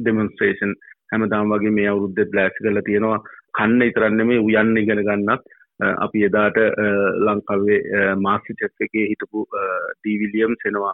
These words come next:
උගන්වන්න, අ, කුකින් ඩෙමොන්ස්ට්‍රේෂන් එකක්. ඒ වගේම ඩොන් ෂර්මන් උත් එනවා. ඒ අතරතුරම ෆැමිලිස් එනකොට ඒගොල්ලන්ගේ ළමයිට අදාළ විදියට අවශ්‍ය, අ, පොඩි අයට එන්ටර්ටේන්මන්ට්, ෆේස්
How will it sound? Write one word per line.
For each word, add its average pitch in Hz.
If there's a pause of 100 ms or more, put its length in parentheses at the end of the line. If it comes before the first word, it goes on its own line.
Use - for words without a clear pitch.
උගන්වන්න, 104
අ, 101 (640)
කුකින් 107 (140)
ඩෙමොන්ස්ට්‍රේෂන් 107
එකක්. 113
ඒ 104
වගේම 101
ඩොන් 101
ෂර්මන් 107
උත් -
එනවා. 113 (220)
ඒ 117
අතරතුරම 120 (420)
ෆැමිලිස් 131
එනකොට 104
ඒගොල්ලන්ගේ 107
ළමයිට 117 (480)
අදාළ 113
විදියට 110 (140)
අවශ්‍ය, 110
අ, 110 (200)
පොඩි 107
අයට 107
එන්ටර්ටේන්මන්ට්, 113 (300)
ෆේස් 113